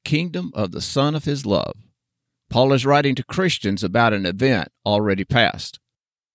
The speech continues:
This infers faith having been placed in Jesus' atoning work on the cross. And delivered in this verse means, uh, it's, it's like the idea of being in a current, and it's to draw out of the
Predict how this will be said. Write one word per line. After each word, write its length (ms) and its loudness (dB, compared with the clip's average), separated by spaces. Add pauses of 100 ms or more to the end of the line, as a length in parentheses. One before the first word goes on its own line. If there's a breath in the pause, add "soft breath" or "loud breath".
(360)
This 200 2
infers 640 2
faith 540 0
having 380 0
been 200 0
placed 380 0
in 100 0
Jesus' 480 -2
atoning 560 -2
work 300 0
on 140 -4
the 60 -4
cross. 600 -2 (760)
And 140 2
delivered 400 2
in 140 4
this 160 0
verse 400 0
means, 480 0 (600)
uh, 40 0
it's, 380 -2
it's 160 0
like 180 -4
the 180 -2
idea 440 2
of 120 0
being 260 4
in 140 2
a 180 -2
current, 560 -4 (220)
and 120 0
it's 120 -2
to 120 2
draw 460 2
out 220 2
of 100 -2
the 100 -2